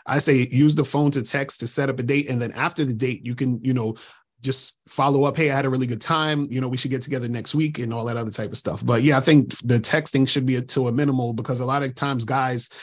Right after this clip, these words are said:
they talk themselves out of this situation because they'll s-, end up saying a bunch of nonsense <laughs> on the text. And she's like, "This guy's a weirdo. I'm not gonna go out with him again." <laughs> And then that kinda ruins it.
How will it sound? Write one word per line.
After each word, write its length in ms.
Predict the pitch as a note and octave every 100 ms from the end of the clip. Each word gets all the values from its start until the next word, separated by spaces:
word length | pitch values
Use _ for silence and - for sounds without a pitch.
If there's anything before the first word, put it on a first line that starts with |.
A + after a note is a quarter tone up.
| - - -
they 120 | C3
talk 300 | - D#3 D#3
themselves 420 | D#3 C3+ C#3+ B2+ -
out 160 | C3+
of 80 | C3+
this 140 | C3 -
situation 600 | B2+ B2 B2+ B2+ B2 A2
because 340 | A#2+ C3+ B2+
they'll 100 | B2
s-, 160 | A#2+ - -
end 140 | C3
up 100 | B2+
saying 220 | - C3+
a 40 | B2+
bunch 240 | C3+ C3
of 60 | B2+
nonsense 680 | C3 C3+ - C3+ A2+ - -
<laughs> 20 |
on 180 | D#3+ E3
the 60 |
text. 320 | D3+ E3 D#3 D3
And 80 | B2+
she's 220 | D#3 C3
like, 140 | B2+
"This 120 | D3+
guy's 220 | - C4 C3
a 40 |
weirdo. 320 | B2+ C#3 A2+
I'm 100 | A#2
not 120 | C3+
gonna 160 | B2 A#2+
go 100 | B2+
out 160 | C3 A#2
with 100 | A2+
him 80 |
again." 260 | G#2+ G2 E2+ - _
<laughs> 200 | D3+ -
And 120 | A3
then 100 | F3
that 180 | D#3 C#3+
kinda 240 | C#3+ C3+ B2+
ruins 300 | C3+ C3+ A2+
it. 140 | -